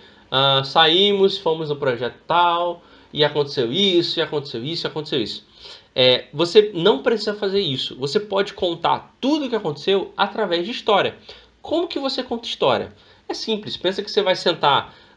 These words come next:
com seus melhores amigos, com seus familiares, com pessoas que você é bem próximo.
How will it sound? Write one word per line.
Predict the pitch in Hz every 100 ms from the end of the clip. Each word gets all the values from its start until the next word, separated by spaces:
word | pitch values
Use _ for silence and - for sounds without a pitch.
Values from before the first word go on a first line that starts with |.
| _
com | - - 135 127
seus | - 143
melhores | 135 123 156 147
amigos, | 123 131 139 -
com | - 117
seus | - 120
familiares, | 120 113 107 139 117 -
com | -
pessoas | 117 113 120
que | -
você | 113 -
é | 104
bem | 120
próximo. | 123 135 147 - 101